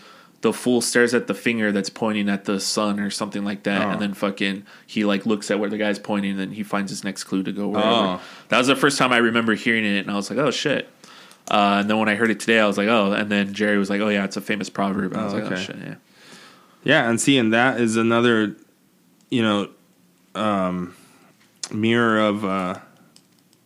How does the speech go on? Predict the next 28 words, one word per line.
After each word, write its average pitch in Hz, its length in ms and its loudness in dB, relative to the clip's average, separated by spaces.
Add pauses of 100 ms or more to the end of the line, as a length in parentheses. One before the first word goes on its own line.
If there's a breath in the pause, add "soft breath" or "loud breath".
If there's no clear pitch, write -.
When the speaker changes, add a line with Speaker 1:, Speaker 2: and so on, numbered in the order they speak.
(440)
Speaker 2:
or 107 140 2
display 113 520 2
of 101 260 0
Bruce 117 300 2
Lee's 110 220 4
intellect, 101 540 -2
because 98 260 -4
he 117 160 2
re-, 107 240 0
he 117 140 2
read 110 320 2
a 95 60 0
lot. 92 380 -4
Speaker 1:
Yeah, 110 340 4 (240)
yeah. 107 180 2
Speaker 2:
And 98 160 0
he 110 160 0
took 113 240 0
a 117 60 2
lot 107 320 2
of, 101 320 -2 (800 soft breath)
you 117 100 0
know, 101 160 0
his 101 220 -4
quotes 120 480 2
and 92 240 -2
things, 104 380 -2 (680)
like, 104 200 -6